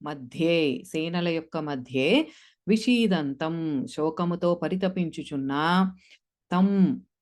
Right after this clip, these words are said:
ఆ అర్జునుని గూర్చి, "హృషికేశః", శ్రీకృష్ణ పరమాత్మ, "ప్రహసన్ ఇవ",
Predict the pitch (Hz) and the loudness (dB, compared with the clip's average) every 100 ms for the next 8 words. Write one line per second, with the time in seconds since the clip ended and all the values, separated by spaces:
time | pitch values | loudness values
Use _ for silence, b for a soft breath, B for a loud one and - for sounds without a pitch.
0 | _ 160 170 170 139 156 156 233 240 190 | _ -2 0 0 -2 -4 -2 0 2 0
1 | 135 127 - 202 285 381 _ _ 208 196 | -2 -6 -4 -2 -2 -4 _ _ -6 -2
2 | 262 254 208 180 180 139 165 170 139 147 | -2 0 0 0 -2 -4 0 0 0 -2
3 | 180 190 196 190 180 139 131 147 - 131 | -4 -2 -4 -4 -4 -4 -4 -6 -6 -2
4 | 127 143 151 - B B B - 185 185 | 0 0 -4 -8 B B B 0 2 4
5 | 196 190 208 262 285 165 156 | 2 2 4 4 4 -2 -2